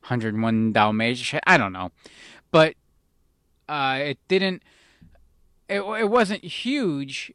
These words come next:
f-, in, like, their lexicon of movies, so it got, you know, I don't wanna say downgraded,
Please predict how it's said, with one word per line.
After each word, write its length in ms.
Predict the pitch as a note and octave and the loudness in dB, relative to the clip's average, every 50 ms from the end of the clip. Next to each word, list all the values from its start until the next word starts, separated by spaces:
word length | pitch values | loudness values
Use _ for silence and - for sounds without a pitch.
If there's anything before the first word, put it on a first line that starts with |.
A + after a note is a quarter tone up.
| _ - | _ -20
f-, 220 | - - - E3+ F3 - - | -20 -20 -18 -16 -16 -12 -6
in, 260 | - F#3 D#3+ D#3+ D#3+ | -2 0 0 0 0
like, 320 | D#3 D#3 D3+ D3+ C3+ _ - | 0 2 2 0 0 _ -2
their 300 | - D#3 D3 C#3+ C#3 C3+ | 0 2 2 2 0 0
lexicon 800 | C3 C3+ E3 F#3 F3 - - F3+ E3+ - - E3 D3+ D3 C#3+ C3+ | -2 2 2 2 0 0 -4 -8 -8 -4 -2 -2 0 0 -2 -4
of 120 | B2+ A2+ | -6 -6
movies, 560 | C3 D#3 F3+ G3 G3 D#3+ C3+ A#2 A2+ G#2+ - - _ _ _ _ _ | -4 -2 -2 -2 0 0 -2 -4 -4 -6 -10 -16 _ _ _ _ _
so 380 | - - - D#3+ D3 C#3 C#3 C#3+ | -16 -4 0 2 4 4 2 0
it 260 | - - D3+ C#3+ C#3 - - _ _ | -4 -6 -6 -6 -6 -8 -14 _ _
got, 320 | - D3 C3+ C3 C3+ C3+ _ _ _ _ | -6 -4 -2 -2 -4 -6 _ _ _ _
you 100 | - D#3 | -16 -14
know, 200 | C3 A#2 A2+ G#2+ G2+ _ _ _ _ _ _ _ _ _ _ - | -14 -14 -14 -16 _ _ _ _ _ _ _ _ _ _ _ -16
I 60 | E3 | -14
don't 100 | F3 E3 | -12 -10
wanna 120 | D#3 D3 | -10 -10
say 160 | - - C3 A#2+ | -8 -8 -10 -10
downgraded, 1000 | A2 G#2 - C#3 C3+ C3 C#3 D#3 D#3+ D#3+ D3+ B2 A#2 A#2 A2 A2 G#2+ A2+ A2+ | -10 -6 -4 0 2 2 4 4 4 4 2 0 -2 -2 -2 -2 -2 -4 -8